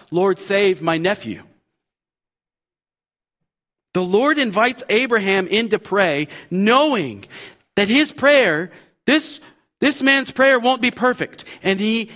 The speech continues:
never rebukes Abraham for interceding. And then he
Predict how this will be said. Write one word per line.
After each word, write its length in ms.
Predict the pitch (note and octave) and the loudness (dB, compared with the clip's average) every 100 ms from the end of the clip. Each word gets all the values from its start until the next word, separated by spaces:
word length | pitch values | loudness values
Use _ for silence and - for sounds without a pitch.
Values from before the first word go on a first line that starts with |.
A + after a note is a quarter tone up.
| - | -6
never 460 | F#3+ A3+ A3+ A3+ G#3 - | 0 0 2 -2 -4 -8
rebukes 560 | F3 D3 G3 F#3 - - - | -8 -4 -6 -6 -12 -14 -4
Abraham 580 | F3+ D#3+ C#3+ A#2 F#2+ F#2 _ _ _ _ _ _ _ _ _ _ _ _ _ _ _ _ | -2 -2 -4 -8 -10 -14 _ _ _ _ _ _ _ _ _ _ _ _ _ _ _ _
for 120 | C#3+ | -6
interceding. 680 | E3 D#3 D3+ D3+ A#2 F2+ F2+ - _ _ _ _ _ _ _ _ _ _ _ _ _ _ _ _ _ _ _ - | -4 -4 -6 -8 -8 -10 -14 -20 _ _ _ _ _ _ _ _ _ _ _ _ _ _ _ _ _ _ _ -10
And 100 | C3+ | -4
then 140 | F3+ | -2
he 180 | E3+ - | -2 -6